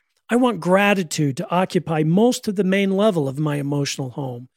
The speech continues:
Kindness, charity for good causes, and other worthy endeavors, I want those to have room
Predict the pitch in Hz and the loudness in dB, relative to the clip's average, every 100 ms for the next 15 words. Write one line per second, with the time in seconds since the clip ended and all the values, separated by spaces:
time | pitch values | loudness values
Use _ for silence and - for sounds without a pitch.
0 | _ _ _ _ - 165 147 156 202 - | _ _ _ _ -4 -2 0 2 2 0
1 | - - 165 165 165 185 202 196 156 175 | -6 2 6 8 8 6 4 2 0 0
2 | - 156 151 156 196 156 143 - _ 254 | -2 -2 -2 0 0 -2 -6 -10 _ -2
3 | 285 269 180 170 170 156 151 143 143 127 | 4 4 6 4 6 4 2 0 -2 -4
4 | 120 - - 196 269 240 - - 269 254 | -8 -10 -4 0 4 2 2 4 4 4
5 | - 147 139 143 147 165 151 127 | 0 -4 -2 -2 0 2 2 0